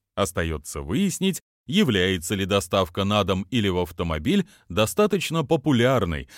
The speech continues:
чтобы преодолеть любые проблемы конфиденциальности и безопасности.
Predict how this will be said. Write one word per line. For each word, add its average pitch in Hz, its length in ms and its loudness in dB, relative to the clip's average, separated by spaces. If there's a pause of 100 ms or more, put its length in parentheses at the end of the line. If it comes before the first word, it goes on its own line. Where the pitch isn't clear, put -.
(120)
чтобы 117 400 0
преодолеть 131 720 2
любые 92 360 -2
проблемы 113 540 -2
конфиденциальности 123 1400 -2
и 196 120 -2
безопасности. 87 1000 -4